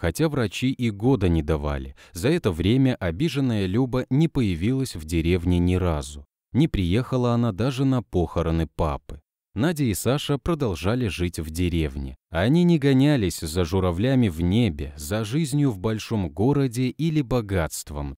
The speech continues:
точно зная, что счастья там нет. Счастье, настоящее, оно было рядом. Пряталось в смехе здоровых детей, в горячем ужине, за которым собралась вся семья,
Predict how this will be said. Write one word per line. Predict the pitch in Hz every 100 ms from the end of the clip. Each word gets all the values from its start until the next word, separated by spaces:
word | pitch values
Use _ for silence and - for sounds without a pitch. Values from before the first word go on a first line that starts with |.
| -
точно | 131 156 - 117 90
зная, | 76 82 113 120 117
что | - - 90 73
счастья | - - 120 139 - - 127
там | 113 - 82 82 -
нет. | 92 92 87 71 - - - _ _ -
Счастье, | - - 92 127 - - 76 67 _
настоящее, | 90 92 - 95 87 101 139 - - 76 67 -
оно | 95 120 147
было | 131 143 135
рядом. | 131 113 78 73 67 65 _ _ -
Пряталось | 104 156 160 147 135 -
в | -
смехе | - 117 156 139
здоровых | 101 110 107 131 120 95
детей, | 113 113 - 95 73 65 _ - -
в | 87
горячем | 110 151 160 151 147 -
ужине, | 131 110 85 80 76
за | 90
которым | 87 92 143 131
собралась | - 107 104 123 - -
вся | - 113 117
семья, | - 113 107 98 90 71 65